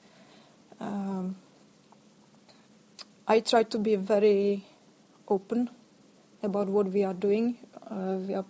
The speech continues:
for example, with the trainings, we put almost everything on internet, on the courses, maps.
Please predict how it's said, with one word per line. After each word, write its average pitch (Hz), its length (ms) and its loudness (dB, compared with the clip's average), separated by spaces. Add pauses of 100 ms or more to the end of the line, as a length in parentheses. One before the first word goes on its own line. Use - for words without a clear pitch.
(220)
for 214 160 0
example, 196 380 -4
with 202 160 0
the 208 80 -2
trainings, 202 520 -2
we 202 120 -6
put 202 260 -4
almost 196 360 -4
everything 190 520 -6 (640)
on 208 160 0
internet, 190 520 -2
on 208 100 -10
the 196 100 -4
courses, - 720 -6
maps. 196 460 -2